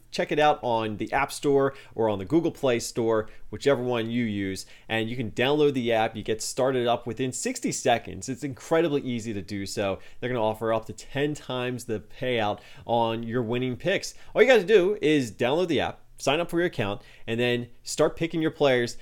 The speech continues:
that you think are gonna go over or under their various projections. So you choose two to five players around the world of college football every weekend, and if those players go over or under,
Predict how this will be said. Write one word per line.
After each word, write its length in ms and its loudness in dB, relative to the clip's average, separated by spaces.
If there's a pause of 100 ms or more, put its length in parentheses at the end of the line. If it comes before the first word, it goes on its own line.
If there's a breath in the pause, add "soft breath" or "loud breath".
(140 soft breath)
that 100 0
you 120 -2
think 180 -2
are 40 0
gonna 200 2
go 240 0
over 260 4
or 320 0
under 260 2
their 120 0
various 340 2
projections. 680 -2
So 140 -4
you 100 0
choose 360 -2
two 240 -4
to 80 -2
five 360 2
players 400 0
around 240 -4
the 60 -4
world 180 0
of 80 -10
college 340 0
football 380 0
every 320 -2
weekend, 560 -2 (260 loud breath)
and 280 0
if 280 -6
those 220 2
players 380 2
go 180 2
over 400 4
or 40 0
under, 320 2